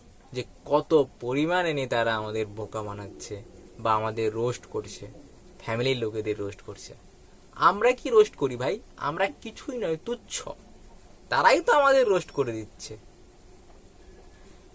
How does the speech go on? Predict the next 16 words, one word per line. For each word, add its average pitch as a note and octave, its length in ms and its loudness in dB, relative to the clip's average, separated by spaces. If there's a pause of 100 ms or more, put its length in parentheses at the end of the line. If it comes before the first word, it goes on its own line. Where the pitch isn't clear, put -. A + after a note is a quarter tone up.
(120)
সেটা B3+ 180 6
মানুষ A#3+ 640 4 (720)
চার G#3+ 160 2 (120)
তারিখ G#3+ 220 4
যখন G#3+ 320 2
রেজাল্ট F#3 320 2
বাড়াবে, F3 380 4 (760)
তখন G#3 480 2
মানুষ F#3+ 340 0 (180)
বুঝিয়ে D#3+ 420 -2
দেবে E3+ 320 0 (680)
যে D3 120 4
অরিজিনাল E3 560 4 (140)
কে E3+ 180 2
রোস্ট E3 280 4
হয়েছে, D3 400 0